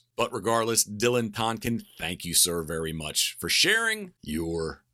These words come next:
knowledge with me and propelling us into the Pit Boss Podcast. Dylan, thinking of you, we are. So that said, I really do want to use this as a platform to promote my very good friends,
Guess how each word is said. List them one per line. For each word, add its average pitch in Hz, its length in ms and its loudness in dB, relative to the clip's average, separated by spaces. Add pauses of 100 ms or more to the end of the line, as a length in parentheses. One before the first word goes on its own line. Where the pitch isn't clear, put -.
(120)
knowledge 73 640 -6
with 73 300 -10
me - 300 -10 (260)
and 196 420 -2
propelling 185 600 -4 (180)
us - 460 6 (560)
into 78 260 -8
the 67 100 -8
Pit - 340 -14
Boss 62 440 -2 (240)
Podcast. - 840 -4 (220)
Dylan, 139 300 2
thinking 107 240 -2
of 95 60 -4
you, 90 100 -6
we 87 120 -4
are. 78 240 -6 (220)
So 143 200 6
that 147 200 2
said, 170 420 4 (760)
I 110 80 -2
really 156 220 4
do 175 180 -2
want 120 100 0
to 117 80 2
use 120 120 0
this - 260 4 (200)
as 123 180 0
a 147 60 -4
platform 117 600 -2
to - 120 -8
promote 113 500 -2 (220)
my 98 200 0
very 117 240 2
good 123 160 -2
friends, 151 600 -2